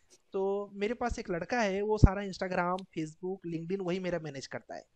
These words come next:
ठीक है, तो, मतलब, मैंने कभी फिर दोबारा देखा नहीं, उसका मेरा ownership भी शायद चला गया है, maybe, मुझे पता नहीं है।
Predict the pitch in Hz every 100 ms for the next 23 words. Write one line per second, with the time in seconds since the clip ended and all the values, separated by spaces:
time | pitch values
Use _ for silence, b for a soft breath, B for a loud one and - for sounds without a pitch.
0 | _ _ - - - - 160 - - -
1 | _ 185 185 185 190 185 196 208 214 226
2 | 226 214 220 226 185 - 220 185 190 185
3 | 190 175 - 226 202 247 208 - 247 220
4 | 226 220 185 180 202 - 233 220 214 196
5 | - 175 165 165 170 175 160 175 190 160
6 | 160 180 139 127 127 120